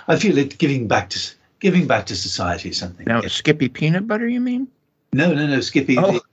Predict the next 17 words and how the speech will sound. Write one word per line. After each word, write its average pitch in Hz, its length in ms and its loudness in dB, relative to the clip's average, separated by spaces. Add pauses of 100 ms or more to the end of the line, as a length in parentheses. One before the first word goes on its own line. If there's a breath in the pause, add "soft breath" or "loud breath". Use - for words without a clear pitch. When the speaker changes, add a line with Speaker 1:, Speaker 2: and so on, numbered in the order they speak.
(120)
Speaker 1:
the 143 160 -2
bush 135 240 0
kangaroo, 127 440 0
the 104 240 0
Australian, 101 840 2 (200)
Speaker 2:
Okay. 107 580 0
Speaker 1:
uh, - 80 2
drama - 360 0
show. 90 420 -6 (580 soft breath)
Uh, - 80 -2
at 147 280 2
least 127 240 2
I 90 80 4
think 120 160 2
it 95 80 2
was - 140 -6
drama. 90 440 -2